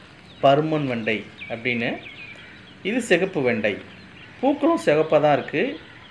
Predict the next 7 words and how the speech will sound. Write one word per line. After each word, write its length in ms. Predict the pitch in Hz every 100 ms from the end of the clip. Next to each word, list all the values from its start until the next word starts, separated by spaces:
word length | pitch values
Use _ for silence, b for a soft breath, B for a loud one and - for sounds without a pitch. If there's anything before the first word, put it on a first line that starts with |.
| - - -
இது 200 | - 226
போன 360 | 233 - 233 254
வருஷம் 420 | 226 185 240 196
நம்ம 200 | 175 220
தோட்டத்திலேயே 640 | 214 202 202 202 180 165 170
எடுத்த 260 | 135 - 123
விதைங்க. 600 | 117 120 113 113 208